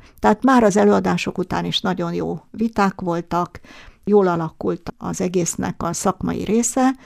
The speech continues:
és hát most folyik az ebből készült kötet szerkesztése.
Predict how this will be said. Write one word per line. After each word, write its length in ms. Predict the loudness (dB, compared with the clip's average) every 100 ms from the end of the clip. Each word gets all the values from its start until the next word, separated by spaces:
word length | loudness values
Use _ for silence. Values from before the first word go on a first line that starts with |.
| -20 -20 -8
és 160 | -2 0
hát 160 | 0 0
most 200 | 0 2
folyik 460 | 2 2 2 -2
az 180 | -4 -2
ebből 280 | -2 0 -2
készült 400 | -2 -4 -4 -4
kötet 320 | -6 -4 -6
szerkesztése. 1000 | -4 -2 0 -2 0 0 0 2 2 2